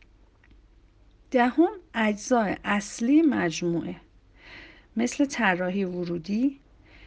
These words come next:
که باعث جلب توجه خریداران شود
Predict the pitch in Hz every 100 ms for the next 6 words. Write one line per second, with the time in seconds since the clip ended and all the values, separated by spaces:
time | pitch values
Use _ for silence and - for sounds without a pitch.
0 | - - _ _ - 214 196 185 196 190
1 | 165 185 175 165 156 175 170 165 185 175
2 | - 170 160 165 160 202 - 247 254 262